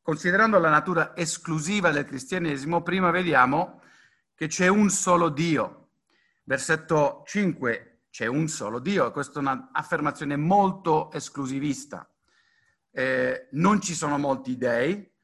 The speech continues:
non ci sono molte versioni della realtà, non ci sono molte religioni, c'è solo un Dio. Chiaramente questo va in contrasto con quello con cui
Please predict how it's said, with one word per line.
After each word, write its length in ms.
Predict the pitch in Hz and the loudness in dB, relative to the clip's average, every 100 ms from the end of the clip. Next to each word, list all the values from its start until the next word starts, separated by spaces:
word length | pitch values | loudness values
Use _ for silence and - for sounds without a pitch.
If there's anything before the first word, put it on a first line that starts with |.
| _ _ _ | _ _ _
non 240 | 143 202 | 2 2
ci 120 | 190 175 | 2 -2
sono 200 | 165 165 | -2 0
molte 340 | 170 170 160 | 0 0 -2
versioni 600 | 139 131 - 190 214 185 | -2 -4 -6 0 2 2
della 220 | 151 131 | 2 0
realtà, 840 | 120 120 107 - 110 139 - - _ _ _ _ _ _ _ | 0 -4 -4 -2 0 0 -2 -18 _ _ _ _ _ _ _
non 200 | 156 190 | 0 0
ci 80 | 202 | 0
sono 240 | 170 165 180 | -2 0 0
molte 260 | 143 139 | 0 0
religioni, 600 | 143 147 170 202 214 110 - _ _ _ _ _ _ _ | 0 0 2 4 2 2 -8 _ _ _ _ _ _ _
c'è 140 | 139 | -12
solo 680 | - 135 143 143 - _ _ | -4 0 2 0 -8 _ _
un 340 | 165 156 147 139 | -4 -2 -2 -4
Dio. 500 | 120 143 113 90 - _ _ _ _ _ _ _ _ _ _ _ | -6 -4 -4 -8 -16 _ _ _ _ _ _ _ _ _ _ _
Chiaramente 800 | 143 147 151 147 147 160 156 - | 0 2 2 -2 0 0 0 -6
questo 260 | 135 139 | -12 -4
va 80 | 131 | -4
in 60 | 127 | -2
contrasto 500 | 147 127 120 - 127 | -4 2 0 0 -6
con 140 | 123 | -8
quello 480 | 120 113 123 117 _ | -6 -6 -6 -8 _
con 200 | 110 110 | -12 -10
cui 440 | 120 117 117 - | -8 -6 -8 -10